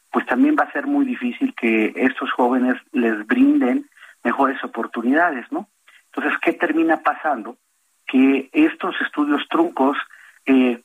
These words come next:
co-, eh, eh, terminan perpetuando un círculo de, de, de pobreza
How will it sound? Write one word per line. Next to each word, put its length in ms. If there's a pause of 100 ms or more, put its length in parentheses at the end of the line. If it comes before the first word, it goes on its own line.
co-, 240
eh, 240 (600)
eh, 120 (200)
terminan 480
perpetuando 680
un 180
círculo 500
de, 260
de, 220
de 140
pobreza 800